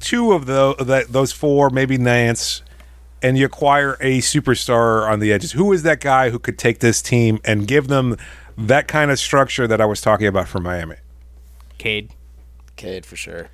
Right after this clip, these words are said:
Speaker 3: That's who the
Speaker 1: But,
Speaker 3: draft,
Speaker 1: but,
Speaker 3: though.
Speaker 1: but wait a minute. Hold on a second. We're just talking
Speaker 2: The
Speaker 1: right
Speaker 2: Cavs
Speaker 1: now.
Speaker 2: are, but the, the, the, the Cavs are not getting a superstar is the thing. Like, they have to draft one. They can't trade for one.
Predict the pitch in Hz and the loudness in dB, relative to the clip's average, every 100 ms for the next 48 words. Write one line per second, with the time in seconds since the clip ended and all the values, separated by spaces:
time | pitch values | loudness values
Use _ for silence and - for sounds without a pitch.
0 | - - 92 - 95 78 - - 494 523 | -18 -12 -10 -8 -10 -10 -8 -6 -2 -2
1 | 440 349 - - 320 294 269 277 311 285 | 0 -4 -8 -6 -2 -2 -2 -2 -2 0
2 | 180 127 - 381 494 453 196 - 160 131 | 0 0 -4 -2 0 2 -2 0 0 0
3 | 165 262 311 294 - 269 262 254 226 285 | -2 0 0 -2 2 2 2 -2 2 2
4 | 294 294 208 226 190 196 190 214 - 208 | 2 0 0 -2 -2 -2 0 0 0 -4
5 | - 208 208 226 269 277 254 226 160 190 | -2 -6 0 0 2 0 0 0 2 0
6 | 170 127 156 127 113 110 110 110 123 - | 0 0 -2 -2 -2 0 0 0 -4 -2
7 | 123 - 139 156 151 185 185 139 135 120 | -4 0 0 0 0 0 0 -2 0 0
8 | - 101 - 147 139 208 170 - 175 156 | -2 -12 -6 -4 0 -2 -2 0 2 2
9 | 120 - - | -6 -8 -12